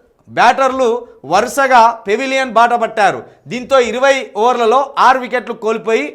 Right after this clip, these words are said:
నూట ఎనభై ఆరు రన్స్కే హైదరాబాద్ జట్టు పరిమితమైంది. దీంతో ఈ జట్టుకు దాదాపు ప్లే ఆఫ్స్ ఆశలు గల్లంత అయ్యాయని చెప్పొచ్చు. మ్, గుజరాత్ లీడర్ల చేతిలో మా తెలంగాణ లీడర్లే బందీ అయ్యాయి.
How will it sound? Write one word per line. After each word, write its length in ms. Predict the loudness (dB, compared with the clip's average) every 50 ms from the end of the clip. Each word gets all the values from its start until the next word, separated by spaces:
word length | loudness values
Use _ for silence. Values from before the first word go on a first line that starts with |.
| -16 -20 _ _ -14
నూట 260 | -10 -10 -8 -2 2 4 4 4
ఎనభై 260 | 4 2 0 0 0 0 -2 -6 -14 -20 _ _ _ _ _ _ _ -2
ఆరు 200 | 0 2 2 2
రన్స్కే 460 | 0 -2 -2 -4 -6 -8 0 2 2 2 2 0 -8 -18 -12 -4 -2
హైదరాబాద్ 460 | -2 0 0 0 2 2 2 2 2
జట్టు 280 | -2 -4 -4 -4 -4 -4 -4 -4 -6 -12 _ _ _ -4
పరిమితమైంది. 680 | -2 -2 0 -2 -2 -4 -2 -2 -2 -2 -4 -6 -10 -14 -16 -18 _ _ -12
దీంతో 280 | -10 -10 -4 0 0 0
ఈ 60 | 0
జట్టుకు 360 | 2 -2 -2 -2 -2 -8 -4
దాదాపు 440 | 2 4 4 4 4 2 2 0 -2
ప్లే 260 | -8 -6 0 2 2 2 2 0 -10 -18 -20 _ _ 0
ఆఫ్స్ 340 | 2 2 2 2 0 -4 -16 -20 -20 -20 _ _ 0
ఆశలు 340 | 0 0 0 0 -4 -6 -6
గల్లంత 460 | -2 -2 0 0 0 0 -2 -2 -2
అయ్యాయని 520 | -2 0 0 2 2 2 2 0 -2 -6
చెప్పొచ్చు. 600 | -8 -8 -8 -10 -8 -8 -8 -8 -8 -8 -8 -6 -6 -6 -8 -14 -20 _ _ _ _ _ _ _ _ _ _ _ _ _ _ _ _ _ _ _ _ _ _ _ _ _ _ _ _ _ _ _ _ _ _ _ _ _ _ _ _ -20
మ్, 240 | -18 -16 -14 -14 -14
గుజరాత్ 500 | -14 -14 -10 -6 -4 -4 -4 -4 -4 -6
లీడర్ల 360 | -8 -6 -4 -4 -4 -2 -4
చేతిలో 500 | -6 -4 -6 -6 -6 -6 -4 -4 -4 -4
మా 160 | -4 -6 -8
తెలంగాణ 480 | -8 -8 -8 -8 -6 -8 -8 -8 -8 -8
లీడర్లే 440 | -8 -8 -8 -6 -6 -6 -6 -6 -10
బందీ 340 | -6 -6 -6 -6 -6 -10 -10
అయ్యాయి. 240 | -12 -12 -16 -18